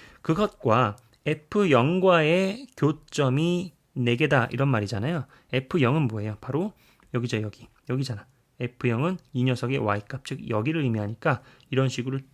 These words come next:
쭉 그어줄 수 있다는 얘기죠. 이게 바로 Y는 에프 영이란 얘기입니다. 그러면은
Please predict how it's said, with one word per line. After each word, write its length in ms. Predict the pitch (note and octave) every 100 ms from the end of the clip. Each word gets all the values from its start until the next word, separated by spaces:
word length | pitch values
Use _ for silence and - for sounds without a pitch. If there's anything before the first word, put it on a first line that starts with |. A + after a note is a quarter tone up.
| _
쭉 500 | - G#3+ F3 B2+ A2+
그어줄 340 | - B2+ A2+
수 160 | A2 -
있다는 260 | A#2+ A#2+ G#2+
얘기죠. 160 | G#2 A2+
이게 220 | A2+ A#2
바로 340 | G#2+ C#3+ F3
Y는 520 | A2+ G2+ G2+ C3 F#3+ F#3 - _ _ -
에프 400 | A#2 _ - A2+
영이란 400 | G#2 G2+ D3 C#3+
얘기입니다. 480 | G#2 G2 - - -
그러면은 640 | - B2 G#2 G#2+ A#2 D#3